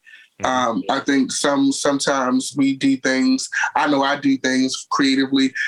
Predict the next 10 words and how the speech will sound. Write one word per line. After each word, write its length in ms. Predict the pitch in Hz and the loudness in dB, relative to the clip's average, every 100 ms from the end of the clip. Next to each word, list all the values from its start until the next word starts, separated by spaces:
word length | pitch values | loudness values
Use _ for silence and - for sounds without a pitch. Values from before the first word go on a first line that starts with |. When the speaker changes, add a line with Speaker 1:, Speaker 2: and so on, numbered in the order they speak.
| - - | -6 -4
Speaker 2:
just 340 | 160 156 151 - | -2 0 -2 -4
for 300 | 156 151 147 151 | 0 2 0 0
exercise, 840 | 160 - 143 - 127 117 98 - | -4 -4 -4 0 0 0 -2 0
muscle 380 | 131 156 - 143 | 0 0 0 0
memory, 540 | 131 120 110 92 90 _ - - - | 0 -2 -2 -4 -4 _ -20 -20 -8
um, 720 | - 131 127 123 123 139 147 - | -2 0 0 0 0 -2 -4 -2
mic 320 | 135 143 160 | 0 0 -2
technique. 580 | - 160 - 139 135 - - | -4 -4 -2 0 0 -2 -6
You 120 | 143 | 0
know, 400 | 135 131 131 135 | 0 2 2 0